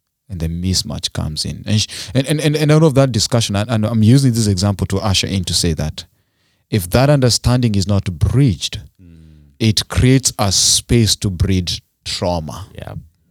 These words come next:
Speaker 2: Mm-hmm.
Speaker 1: Right? You both love each other. You love your parents to death.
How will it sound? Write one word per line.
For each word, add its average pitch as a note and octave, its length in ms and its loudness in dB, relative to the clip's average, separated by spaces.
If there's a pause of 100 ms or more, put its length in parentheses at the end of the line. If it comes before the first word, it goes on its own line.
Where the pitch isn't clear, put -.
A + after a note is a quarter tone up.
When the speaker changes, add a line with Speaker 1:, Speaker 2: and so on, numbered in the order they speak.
(260)
Speaker 2:
Mm-hmm. E2 360 -20
Speaker 1:
Right? - 500 -4
You A#2 180 4
both C3+ 300 2
love G#2+ 420 2
each A#2+ 200 0
other. C3 280 -2 (580)
You G2 120 -2
love G#2+ 240 2
your G#2+ 120 4
parents G2 420 0
to G2+ 100 -4
death. G#2 320 -6